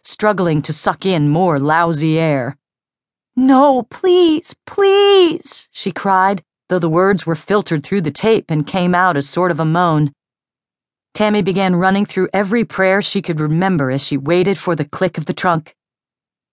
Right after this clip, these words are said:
The sea crashed. The seals hooted. She was going to die. "Mommy!" But then,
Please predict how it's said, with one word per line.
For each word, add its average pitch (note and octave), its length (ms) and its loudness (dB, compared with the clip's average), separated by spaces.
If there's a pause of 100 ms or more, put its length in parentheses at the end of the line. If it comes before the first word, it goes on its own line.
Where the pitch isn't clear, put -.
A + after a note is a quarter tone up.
(240)
The C#3+ 60 -6
sea F3+ 340 -2
crashed. E3 640 -2 (420)
The B2+ 60 -8
seals E3+ 520 0
hooted. D#3 460 -2 (920)
She - 300 -4
was F3 160 -4
going E3+ 340 0
to D#3 100 -4
die. C3 520 -2 (1300)
"Mommy!" E4 760 4 (1200)
But D#3 140 -6
then, F#3+ 380 0